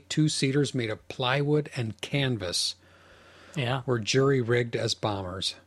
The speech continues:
Speaker 1: The pilots achieved a degree of surprise by shutting down their engines in the last stages of the bomb runs. The Germans heard only the hiss of the air flowing across their wings, and likening the sound to that of a broomstick in flight,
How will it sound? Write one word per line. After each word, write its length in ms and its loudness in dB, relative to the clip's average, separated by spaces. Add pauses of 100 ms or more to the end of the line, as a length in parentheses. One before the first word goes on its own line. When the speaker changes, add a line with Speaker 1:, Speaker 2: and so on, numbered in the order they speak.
(320)
Speaker 1:
The 80 -4
pilots 420 -2
achieved 380 -2
a 60 -2
degree 360 0
of 80 0
surprise 560 -4
by 200 -4
shutting 400 0
down 260 0
their 240 -2
engines 420 2
in 120 -2
the 60 -8
last 360 -2
stages 420 -4
of 160 -6
the 140 -6
bomb 360 -2
runs. 400 -8 (680)
The 80 -6
Germans 460 0
heard 240 0
only 360 -2
the 120 -4
hiss 460 2
of 200 -8
the 160 -4
air 180 0
flowing 380 -2
across 380 -2
their 200 -2
wings, 500 -6 (480)
and 380 -2 (180)
likening 440 2
the 80 0
sound 360 0
to 100 -4
that 180 -2
of 100 -4
a 60 -2
broomstick 680 0
in 120 -6
flight, 400 -2